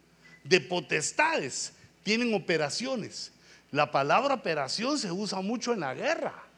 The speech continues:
Tiene operaciones, son planes, son estrategias. Van movilizando, eh, los ambientes y situaciones.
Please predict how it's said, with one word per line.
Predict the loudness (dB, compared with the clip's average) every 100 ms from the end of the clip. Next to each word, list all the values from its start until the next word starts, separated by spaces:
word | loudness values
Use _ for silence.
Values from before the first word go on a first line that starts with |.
| _ _ _ _ _ _ _ _ _ _ -20 -4
Tiene | 0 4
operaciones, | 4 2 2 4 2 0 2 2 2 0
son | -2 -4
planes, | -6 2 4 6 2 0
son | -2 -2
estrategias. | -2 0 0 0 0 0 -2 -6 -8 -10 -16 -16 -20 -20 -20 4
Van | 6 8
movilizando, | 8 8 6 2 -2 2 2 4 6 6 2 -8 -4
eh, | -2 2
los | 4 4 4
ambientes | 2 2 4 4 2 0 0
y | -2
situaciones. | -4 -2 -2 0 0 2 2 0 -2 -2 -2 -6